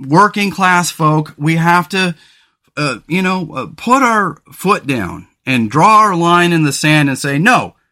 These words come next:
from this point forward, I will not do X, Y, Z." You know, it could be, "I will not ever work," you know, like for me,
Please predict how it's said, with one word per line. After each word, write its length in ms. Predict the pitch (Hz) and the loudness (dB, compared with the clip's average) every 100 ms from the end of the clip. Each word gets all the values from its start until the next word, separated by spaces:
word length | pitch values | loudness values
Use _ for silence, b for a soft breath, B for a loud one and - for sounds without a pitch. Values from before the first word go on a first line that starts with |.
| _ | _
from 200 | _ 160 | _ 0
this 340 | 196 220 202 - _ _ | 2 2 -2 -10 _ _
point 400 | - 175 170 147 | -2 2 2 0
forward, 460 | - 156 143 143 131 | -6 -4 -2 0 0
I 100 | 127 | -2
will 200 | 120 123 | -2 0
not 440 | 139 160 165 147 _ _ _ _ - | 4 4 2 -2 _ _ _ _ -6
do 480 | 139 143 143 139 - | 2 4 4 0 -2
X, 300 | 131 127 - | -4 -4 -4
Y, 240 | 123 117 | -2 -2
Z." 340 | 110 98 85 - _ _ _ _ - | -2 -8 -12 -16 _ _ _ _ -8
You 160 | 131 | -4
know, 360 | 139 147 139 - | 0 0 -2 -6
it 240 | 127 131 | -8 -8
could 180 | - 139 | -4 -4
be, 360 | 120 135 131 127 | -2 0 0 0
"I 160 | 131 | 0
will 180 | 139 127 | 0 -2
not 320 | 120 180 165 127 | 0 2 0 -4
ever 300 | 151 160 160 | -4 0 0
work," 400 | 139 139 139 - - | 0 2 2 0 -2
you 140 | 151 | 2
know, 100 | 139 | 2
like 200 | 135 123 | 2 -2
for 100 | 135 | -2
me, 420 | 175 214 208 196 | 0 2 2 -2